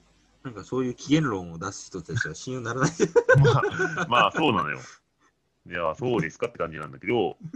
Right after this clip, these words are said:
Speaker 2: どうもなんかね、まあ、人気らしいのよ、結局ね。
Speaker 1: へー。
Speaker 2: 人気なのは本当なの。
Speaker 1: はい。
Speaker 2: で、どんぐらい人気かっていうと、
Speaker 1: はい。
Speaker 2: なんかね、朝十時ぐらいにもう買いに行く。
Speaker 1: ん？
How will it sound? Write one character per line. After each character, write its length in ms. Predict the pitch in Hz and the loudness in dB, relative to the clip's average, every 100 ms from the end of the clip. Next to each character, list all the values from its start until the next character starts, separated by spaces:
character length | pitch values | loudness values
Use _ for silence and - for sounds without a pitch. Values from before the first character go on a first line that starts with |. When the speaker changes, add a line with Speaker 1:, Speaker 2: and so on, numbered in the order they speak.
| 285 - - 160 _ | -14 -16 -14 -14 _
Speaker 2:
ど 120 | 175 | 0
う 40 | 196 | 0
も 80 | 107 | 0
な 80 | |
ん 40 | 90 | -2
か 80 | 90 | -6
ね、 60 | |
ま 160 | 98 98 | 0 -2
あ、 60 | 92 - | -2 -8
人 260 | 120 170 | -4 -2
気 100 | 180 | 0
ら 80 | 170 | -2
し 120 | 196 | 0
い 40 | 113 | -4
の 80 | |
よ、 60 | 71 | -4
結 160 | - 69 | -14 -20
局 140 | 65 98 | -14 -12
ね。 160 | 165 _ _ _ _ _ _ _ _ _ _ _ _ | -12 _ _ _ _ _ _ _ _ _ _ _ _
Speaker 1:
へ 60 | 98 | -10
ー。 720 | 95 92 92 90 90 90 85 | -6 -6 -6 -6 -6 -6 -8
Speaker 2:
人 200 | 95 202 | -4 -2
気 80 | 247 | 0
な 80 | 233 | 0
の 120 | 135 | 2
は 40 | 87 | -2
本 160 | 78 | -4
当 100 | 80 | -14
な 60 | 67 - _ _ _ _ _ _ _ _ _ _ | -14 -20 _ _ _ _ _ _ _ _ _ _
の。 80 | 98 | -14
Speaker 1:
は 100 | 82 _ _ _ - | -14 _ _ _ -14
い。 40 | |
Speaker 2:
で、 80 | 123 | -8
ど 100 | 151 | -6
ん 80 | 185 | -4
ぐ 60 | |
ら 80 | 190 | -2
い 40 | 185 | -2
人 120 | 175 | -2
気 80 | - | -4
か 80 | 180 | -8
っ 20 | |
て 100 | - | -4
い 60 | 117 | -6
う 60 | |
と、 420 | - 113 123 - _ _ _ _ - | -2 2 2 0 _ _ _ _ -12
Speaker 1:
は 80 | 107 | -8
い。 20 | |
Speaker 2:
な 0 | |
ん 0 | |
か 40 | 104 | -4
ね、 40 | |
朝 240 | 92 - 127 | -4 -2 0
十 140 | 131 147 | 4 4
時 100 | 151 | 4
ぐ 80 | 143 | 4
ら 100 | 110 | 4
い 40 | 85 | 2
に 120 | 87 | -2
も 320 | 107 92 67 | 0 0 -2
う 40 | - | -2
買 240 | 92 95 | 0 0
い 40 | |
に 120 | 87 82 | -2 -8
行 100 | - | -12
く。 140 | - - _ _ _ _ _ _ _ _ _ _ _ _ _ _ _ _ _ _ - | -20 -20 _ _ _ _ _ _ _ _ _ _ _ _ _ _ _ _ _ _ -6
Speaker 1:
ん？ 160 | 147 | -6